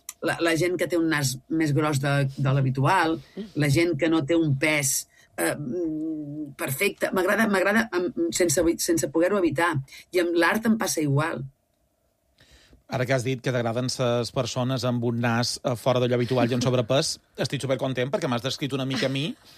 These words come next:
Speaker 2: Això vol dir que si me top amb en Pau Moliner, potser mos farem amics,
Speaker 1: I tant.
Speaker 2: cosa que me faria molta il·lusió.
Speaker 1: Sí, a mi, a mi,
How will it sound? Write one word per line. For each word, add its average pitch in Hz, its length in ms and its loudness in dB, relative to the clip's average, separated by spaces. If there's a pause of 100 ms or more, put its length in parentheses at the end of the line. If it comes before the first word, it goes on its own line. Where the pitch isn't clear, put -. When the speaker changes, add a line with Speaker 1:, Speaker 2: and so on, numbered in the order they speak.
(160)
Speaker 2:
Això 156 240 4
vol 143 160 2
dir 143 160 0
que 165 160 2
si 165 180 0
me 143 220 2
top 175 300 2 (340)
amb 180 300 4
en 143 100 2
Pau 143 160 2
Moliner, 147 360 0
potser 160 300 2
mos 160 180 -2
farem 160 260 2
amics, 156 260 2
Speaker 1:
I - 20 -2
tant. 147 120 2
Speaker 2:
cosa 143 100 2
que 151 80 2
me 160 80 0
faria 151 300 0
molta 143 180 0
il·lusió. 160 380 0 (340)
Speaker 1:
Sí, 240 320 6
a 240 80 6
mi, 226 160 4
a 185 80 0
mi, 196 160 0